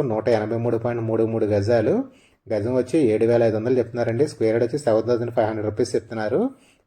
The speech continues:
ప్రైస్ ఫిక్స్డ్ అని చెప్పారండి. ఎవరికైనా ఈ ప్లాట్ నచ్చి చూడాలనుకుంటే స్క్రీన్ మీద డిస్ప్లే అవుతున్న మా నెంబర్ కాల్ చేయండి. ప్లాట్ చూపిస్తాం, ప్లాట్ ఓనర్ గారితో మాట్లాడిస్తాము. ఈ వీడియో కనుక మీకు నచ్చినట్లయితే మా ఛానల్ సబ్స్క్రైబ్ చేయండి, లైక్ చేయండి, షేర్ చేయండి.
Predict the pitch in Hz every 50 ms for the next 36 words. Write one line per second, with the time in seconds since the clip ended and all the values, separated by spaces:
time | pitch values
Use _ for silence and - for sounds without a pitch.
0 | _ - 113 110 113 113 - - - 123 - - 120 127 127 120 120 110 110 -
1 | 117 110 110 107 110 135 180 226 262 269 - _ _ _ _ _ _ _ - 107
2 | 107 107 107 107 123 123 127 131 127 127 113 110 107 113 117 139 120 107 113 -
3 | 139 127 - 123 113 113 120 120 120 120 123 147 143 143 - 113 117 113 120 123
4 | 120 120 110 - 123 120 117 127 123 120 110 107 104 107 117 117 117 113 113 110
5 | 113 110 - 127 117 110 113 143 151 - 110 104 107 107 - 131 113 117 107 -
6 | 139 139 147 143 120 110 110 - 117 113 113 110 104 110 113 113 123 123 120 107
7 | 104 107 113 107 - - 110 101 104 135 180 233 - - _ _ _ _ _ _
8 | - 113 113 110 110 113 123 127 131 127 127 127 131 120 113 113 110 113 - 120
9 | 113 - 117 113 113 120 165 160 139 110 107 113 110 120 - - 101 - - -
10 | 120 117 - 131 123 117 117 113 120 120 110 101 101 101 101 - - 117 113 113
11 | 113 127 127 - - 110 110 107 - - 123 117 113 113 113 143